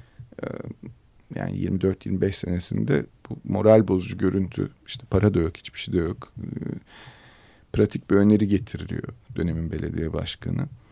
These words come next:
Biz büyük bir, e, şey, e, sarnıç yapalım, tuzlu su dolduralım bunun içine, deniz suyu. Çünkü hala İstanbul ahşap, yangınlar çıkıyor ve tatlı su donuyor, e, İstanbul'un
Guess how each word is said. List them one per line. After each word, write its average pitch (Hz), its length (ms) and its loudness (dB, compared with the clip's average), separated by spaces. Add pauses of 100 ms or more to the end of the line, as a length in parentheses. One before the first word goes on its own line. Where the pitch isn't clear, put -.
(480)
Biz 107 240 -6
büyük - 300 -4
bir, 92 140 0 (1080)
e, 50 80 -6 (1700)
şey, - 220 0
e, - 320 -6 (240)
sarnıç 104 500 2
yapalım, 131 420 -2 (540)
tuzlu 113 260 -2
su 110 180 -4
dolduralım 82 520 -2
bunun 80 100 -8
içine, - 200 -8
deniz 85 240 -2
suyu. 123 380 -2 (360)
Çünkü - 240 -8
hala 104 360 6
İstanbul 85 520 -6
ahşap, 82 320 -10 (120)
yangınlar 87 520 -4
çıkıyor - 460 -2
ve 98 120 2 (460)
tatlı - 280 4
su 143 180 -10
donuyor, 147 360 6 (340)
e, - 20 -6 (560)
İstanbul'un - 560 -4